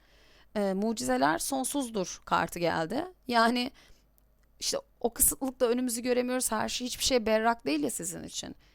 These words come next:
E, o yüzden de hiçbir mucize şu anda kafanızda tasarlayamıyor olabilirsiniz. Yani ne olabilir ki, nasıl bir gelişim olabilir ki gibi.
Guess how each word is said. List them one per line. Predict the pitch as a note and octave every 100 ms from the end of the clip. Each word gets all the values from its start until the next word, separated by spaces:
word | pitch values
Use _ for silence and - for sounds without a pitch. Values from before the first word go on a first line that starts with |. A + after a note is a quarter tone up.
| _ _ _
E, | G3+
o | - B3
yüzden | C4+ A#3+ B3+ B3
de | B3 C4+ -
hiçbir | - G#3 -
mucize | B3 A#3+ A3 B3+
şu | - A#3
anda | A3+
kafanızda | G#3+ - A3 A#3+
tasarlayamıyor | - G3 - F#3+ G3 G#3+ G#3+ G#3
olabilirsiniz. | G3+ G3 G3 G3 - E3+
Yani | E3+ E3+
ne | E3+
olabilir | G3 G#3 G3 G3 G3
ki, | -
nasıl | F3+ G#3 G#3+
bir | G3+ F#3+
gelişim | F3+ F3 - F3+
olabilir | F3+ E3+ E3+ E3+
ki | -
gibi. | - -